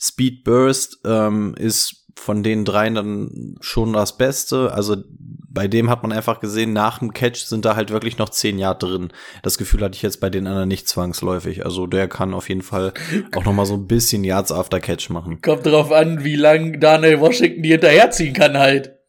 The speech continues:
Speaker 1: Ja gut, das ist, ja, zählt auch als Yard after Catch, ne?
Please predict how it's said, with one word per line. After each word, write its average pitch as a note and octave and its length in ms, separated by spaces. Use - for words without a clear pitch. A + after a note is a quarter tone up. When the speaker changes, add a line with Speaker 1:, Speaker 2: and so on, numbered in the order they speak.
Speaker 1:
Ja B2 320
gut, A#2+ 240
das A2+ 120
ist, - 560
ja, G2 340
zählt A#2+ 260
auch C3 140
als A2 180
Yard G#2+ 220
after G#2 280
Catch, G2 340
ne? B2+ 300